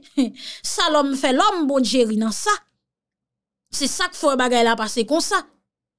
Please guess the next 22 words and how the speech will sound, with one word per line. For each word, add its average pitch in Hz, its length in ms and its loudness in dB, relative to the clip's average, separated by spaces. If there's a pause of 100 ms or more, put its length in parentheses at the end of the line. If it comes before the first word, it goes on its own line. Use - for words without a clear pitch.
(260)
E 359 80 4
fòk, - 380 -2 (100)
e - 80 0
se 480 200 0 (100)
la 370 180 2
tou 330 160 -4
pou 294 300 0
wè, 339 60 -2 (280)
se - 240 0
yo 370 160 4
menm 480 400 2
ki 427 140 4
te 359 160 4
konn 330 180 2
ap 311 80 0
fòse 381 760 -2
pèp 285 260 0
la 339 120 2 (280)
kreye 359 480 2
gang 415 320 0
pou 359 160 4
sòti - 460 -2